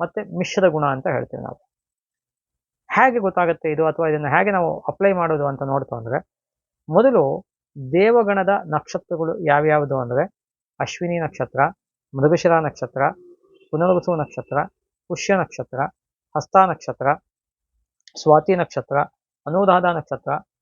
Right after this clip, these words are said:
ಶ್ರವಣ ನಕ್ಷತ್ರ, ರೇವತಿ ನಕ್ಷತ್ರ. ಇದಿಷ್ಟೂ ಕೂಡ ದೇವಗಣಕ್ಕೆ ಸೇರ್ತಕ್ಕಂತಹ ನಕ್ಷತ್ರಗಳು. ಮನುಷ್ಯ ಗಣಕ್ಕೆ ಅಂತ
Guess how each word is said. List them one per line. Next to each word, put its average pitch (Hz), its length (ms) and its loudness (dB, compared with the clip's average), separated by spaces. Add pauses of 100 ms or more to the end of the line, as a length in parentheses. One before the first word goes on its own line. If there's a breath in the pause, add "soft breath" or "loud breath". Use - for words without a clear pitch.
(140)
ಶ್ರವಣ 170 420 -2
ನಕ್ಷತ್ರ, 131 420 -8 (720)
ರೇವತಿ 156 380 2
ನಕ್ಷತ್ರ. 127 460 -14 (720)
ಇದಿಷ್ಟೂ 220 460 2
ಕೂಡ 180 240 0 (720)
ದೇವಗಣಕ್ಕೆ 185 960 0
ಸೇರ್ತಕ್ಕಂತಹ 143 840 -6 (840)
ನಕ್ಷತ್ರಗಳು. 127 540 -4 (540)
ಮನುಷ್ಯ 262 380 2
ಗಣಕ್ಕೆ 180 360 -2
ಅಂತ 156 200 -4